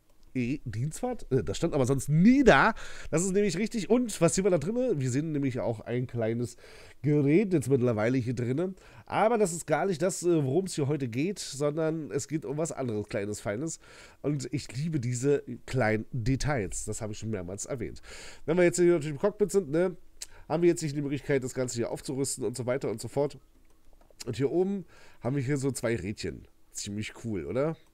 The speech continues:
Und wenn wir jetzt mal zu diesen Rädchen gehen, können wir jetzt hier nämlich ganz genau sehen, da steht Dienstfahrt. Könnt ihr das lesen? Nur halt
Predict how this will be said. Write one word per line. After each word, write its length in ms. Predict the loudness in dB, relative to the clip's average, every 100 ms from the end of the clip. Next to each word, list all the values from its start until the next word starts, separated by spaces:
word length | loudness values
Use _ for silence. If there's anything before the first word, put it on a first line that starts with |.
| _ -20 -20 -20 -20 -16
Und 80 | -6
wenn 140 | -2
wir 80 | 2
jetzt 180 | 2 2
mal 520 | 0 2 4 4 2 -6 -12 -8
zu 100 | -6
diesen 220 | -2 0
Rädchen 260 | 0 -2
gehen, 220 | -2 -2 -2
können 180 | -4
wir 80 | 0
jetzt 140 | 0 -2
hier 240 | -4 -2
nämlich 320 | -2 -2 -4
ganz 240 | -6 -6 -2
genau 240 | 0 0
sehen, 240 | 0 -2 -4 -18 -20 -12
da 100 | -8
steht 260 | -6 -6 -6
Dienstfahrt. 800 | -8 -8 -10 -12 -12 -12 -14 -12
Könnt 120 | -8 -2
ihr 60 |
das 140 | -2 0
lesen? 320 | -2 -2 0
Nur 280 | 2 2 2
halt 280 | -2 -6